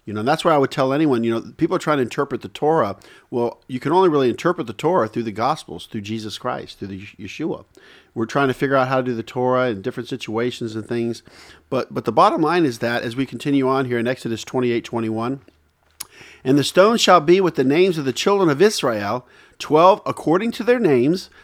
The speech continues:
like the engravings of a signet. Every one with his name shall they be according to the twelve tribes."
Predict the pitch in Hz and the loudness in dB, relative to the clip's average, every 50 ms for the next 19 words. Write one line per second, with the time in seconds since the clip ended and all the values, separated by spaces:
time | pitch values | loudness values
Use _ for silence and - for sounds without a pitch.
0 | - _ - 110 110 120 135 175 180 - 233 240 240 220 - 170 165 175 185 208 | -20 _ -6 0 2 4 4 4 2 0 -2 -2 -2 0 2 4 6 6 4 4
1 | 202 180 208 190 208 202 - - - 277 254 196 151 92 - - _ _ _ - | 2 2 2 2 2 0 0 0 0 0 0 0 -2 -4 -6 -8 _ _ _ -20
2 | - _ _ _ - 151 190 220 262 269 254 220 226 226 233 226 214 - 220 220 | -20 _ _ _ 4 4 6 6 4 2 2 4 4 4 4 2 2 2 2 0
3 | 208 202 190 156 135 127 127 135 143 - - - - 165 151 143 143 151 160 156 | 2 4 4 4 4 4 4 2 0 -2 -4 -2 2 2 4 4 4 4 2 4
4 | 151 156 151 135 110 123 - 139 131 131 135 127 131 127 120 123 - - 123 117 | 4 2 2 2 0 -2 -2 -2 0 0 0 -2 -4 -4 -6 -6 -2 0 0 2
5 | 117 110 - - 113 101 92 82 80 80 - | 0 0 -2 -2 -2 -2 -2 -4 -8 -10 -14